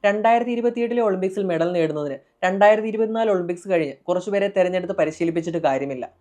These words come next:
അതിനായി ചെറിയ പ്രായത്തിൽ തന്നെ കുട്ടികളുടെ കഴിവുകൾ കണ്ടെത്തി അവർക്ക് വേണ്ട പരിശീലനങ്ങൾ കൊടുത്ത് അവരെ മുന്നോട്ട് കൊണ്ടുവരണം. അതിന് വല്ലപ്പോഴും കിട്ടുന്ന ഒരു പി ടി പീരീഡ് മതിയാവില്ല. ഇതിപ്പോൾ ഞാൻ സ്കൂളിൽ പഠിച്ച സമയത്തായാലും ഇന്നായാലും അതിന് വലിയ മാറ്റങ്ങളൊന്നും ഇതേവരെ വന്നിട്ടില്ല.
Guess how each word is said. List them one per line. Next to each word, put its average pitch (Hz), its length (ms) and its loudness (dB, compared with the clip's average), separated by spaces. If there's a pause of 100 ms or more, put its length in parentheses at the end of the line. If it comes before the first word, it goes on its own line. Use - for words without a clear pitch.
(200)
അതിനായി 277 340 4
ചെറിയ 262 380 2
പ്രായത്തിൽ 208 460 4
തന്നെ 214 140 -2
കുട്ടികളുടെ 190 460 0
കഴിവുകൾ 170 320 2
കണ്ടെത്തി 139 460 -6 (160)
അവർക്ക് 202 260 2
വേണ്ട 208 300 2
പരിശീലനങ്ങൾ 196 580 -2
കൊടുത്ത് 143 320 -2 (100)
അവരെ 175 200 2
മുന്നോട്ട് 160 400 -2
കൊണ്ടുവരണം. 131 460 -6 (320)
അതിന് 254 340 4
വല്ലപ്പോഴും 214 600 2
കിട്ടുന്ന 208 200 0
ഒരു 202 120 0
പി 180 260 -6
ടി 180 80 -8
പീരീഡ് 170 240 -2
മതിയാവില്ല. 143 520 -2 (280)
ഇതിപ്പോൾ 262 240 2
ഞാൻ 247 280 0
സ്കൂളിൽ 220 320 0
പഠിച്ച 208 200 0
സമയത്തായാലും 180 680 0
ഇന്നായാലും 240 460 -2
അതിന് 220 140 -2
വലിയ 202 300 0
മാറ്റങ്ങളൊന്നും 185 640 -2
ഇതേവരെ 160 360 2
വന്നിട്ടില്ല. 131 420 -8